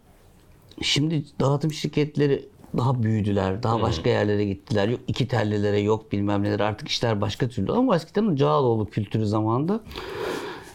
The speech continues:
Speaker 1: bu da yayıncılık anısı olarak güzel bir anı da. Çok sevdiğim bir arkadaşımızı, e, satış müdürü olarak işe aldık. O da Koç Üniversitesi'ni bitirmiş. Üzerine M B A yapmış falan. Satışın böyle tanrısı olacak adam yani.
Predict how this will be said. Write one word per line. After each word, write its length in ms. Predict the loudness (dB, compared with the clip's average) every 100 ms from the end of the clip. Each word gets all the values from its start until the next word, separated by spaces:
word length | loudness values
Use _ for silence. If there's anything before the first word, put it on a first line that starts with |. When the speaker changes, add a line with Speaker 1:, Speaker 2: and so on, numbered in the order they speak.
| -20 -20 -18 -14 -14 -16 -10 -2
Speaker 1:
bu 100 | 2
da 60 |
yayıncılık 520 | 4 4 4 2 0 0
anısı 280 | -2 0
olarak 300 | 0 0 -2
güzel 300 | -2 0 0
bir 80 | 0
anı 180 | 0 0
da. 160 | -2 -6 -16 -20 -20 -20 -20 -20 -10 0
Çok 200 | 0 2
sevdiğim 420 | 2 2 2 4
bir 140 | 4
arkadaşımızı, 760 | 4 2 0 0 0 2 2 0 -4 -14 -2
e, 400 | 2 4 4 2
satış 420 | 2 2 2 0
müdürü 200 | 0 2
olarak 320 | 6 6 6
işe 200 | 4 2
aldık. 440 | 2 2 -2 -8 -12 -18 -20 -2
O 120 | 2
da 60 | 4
Koç 280 | 4 2 4
Üniversitesi'ni 760 | 2 4 2 -2 -4 -2 -2
bitirmiş. 440 | -2 -2 -4 -4 0
Üzerine 520 | 2 2 2 2 0
M 120 | 0
B 40 |
A 100 | 0
yapmış 480 | 2 2 0 -4 -4
falan. 340 | -2 -2 -4 -4
Satışın 600 | -2 0 0 0 0 0
böyle 280 | 2 0 0
tanrısı 480 | 0 0 0 0 0
olacak 360 | 0 -2 -4
adam 320 | -2 0 0 0
yani. 280 | -2 -2